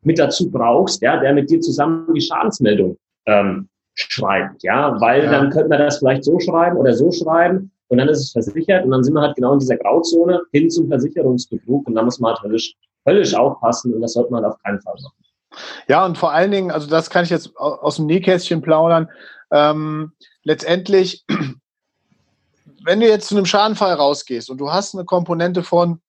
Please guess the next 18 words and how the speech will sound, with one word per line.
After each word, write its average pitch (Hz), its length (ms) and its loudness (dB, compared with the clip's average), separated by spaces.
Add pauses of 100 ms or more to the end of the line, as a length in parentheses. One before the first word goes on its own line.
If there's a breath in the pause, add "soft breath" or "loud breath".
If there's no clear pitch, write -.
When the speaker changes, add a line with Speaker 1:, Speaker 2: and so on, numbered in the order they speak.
(960)
Speaker 2:
gedeckt, - 580 -2
lupenrein 175 600 0
gedeckter 170 440 0
Schaden, 233 500 -2 (960)
einer 151 100 2
Komponente, 185 720 2
wo 190 100 4
man 185 180 2
jetzt 180 320 2
über 170 200 0
die 156 160 -2
Höhe 226 380 4
von 190 200 -2
mir 190 180 0
aus 180 180 2
miteinander 170 560 0
diskutieren 214 720 -2
kann, 285 360 -2